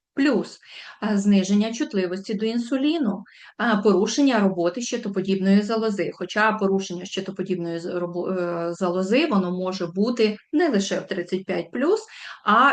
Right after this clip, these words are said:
і набагато раніше. Наприклад, м, я відчула оці всі гормональні суви зі сторони щитоподібної залози, коли мені було двадцять років. Хронічний стрес, е, порушення сну.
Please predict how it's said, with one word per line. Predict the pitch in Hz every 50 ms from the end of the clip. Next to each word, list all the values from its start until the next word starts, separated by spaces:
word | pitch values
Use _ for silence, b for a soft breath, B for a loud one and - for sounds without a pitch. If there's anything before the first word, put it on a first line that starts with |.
| 269 -
і | 214 220 226 233 233 233
набагато | 214 220 214 202 208 196 196 208 202 190 185 - 185 175
раніше. | 175 180 185 190 208 269 339 - - 330 320 - -
Наприклад, | 220 220 208 196 214 214 214 214 214 208 190 185 190 190 B B B B B B B 202
м, | 208 208 208 214 208
я | 214 202 202 226 226 220 214 196 196 - - 196
відчула | 214 208 196 - - 233 220 208 185 180 170
оці | 170 196 196 196 - - 208 196 196
всі | 190 - - 208 190 175
гормональні | 170 185 196 208 196 196 202 208 202 202 196 190 190 196 196
суви | 196 - - - 233 220 202 185 165 165 160 b b b b b b
зі | 202 196 233
сторони | 233 - 233 214 220 208 196 190
щитоподібної | 190 - 196 196 196 - 196 190 190 190 190 185 180 180 180
залози, | 180 180 196 190 196 208 208 285 311
коли | - - 190 180 196
мені | 208 226 214 196
було | 190 185 170 175 170 170 165 -
двадцять | 185 175 175 190 190 - 185 190 196
років. | 180 170 165 165 - - 180 - _ B B B B B 311 277 B B B _ _ _ _ _ _ _ _ _ _ _ _ _ _ _ _ - -
Хронічний | 202 - 294 277 262 254 254 247 240 - 240 214 208
стрес, | 202 - - 202 185 175 175 202 - - - -
е, | 202 202 196 190 190 190 185 185 185 185 180 -
порушення | 247 220 233 240 233 - 233 220 220 214 202
сну. | 202 - 214 196 185 170 175